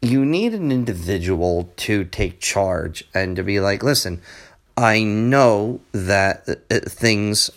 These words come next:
are scary. Times are scary right now. But I am here. I am with you. And I will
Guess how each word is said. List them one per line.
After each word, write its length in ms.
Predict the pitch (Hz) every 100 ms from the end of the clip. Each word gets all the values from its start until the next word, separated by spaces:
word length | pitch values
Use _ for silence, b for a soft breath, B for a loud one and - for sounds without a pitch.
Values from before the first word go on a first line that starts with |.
| -
are 160 | 98 95
scary. 440 | - 135 101 85
Times 520 | 80 117 110 98 92
are 40 | 95
scary 540 | - - 104 98 92
right 260 | 90 92 87
now. 300 | 92 92 87 B B B B B _
But 300 | 151 139 -
I 200 | 131 156
am 180 | 165 156
here. 600 | 131 - 117 76 73 65 _ _
I 160 | - 117
am 280 | 117 113 107
with 280 | 147 143 -
you. 360 | 87 85 127 - _ _ _ _ _ -
And 340 | 107 104 98 -
I 400 | 127 139 160 156
will 600 | 135 120 120 107 107 -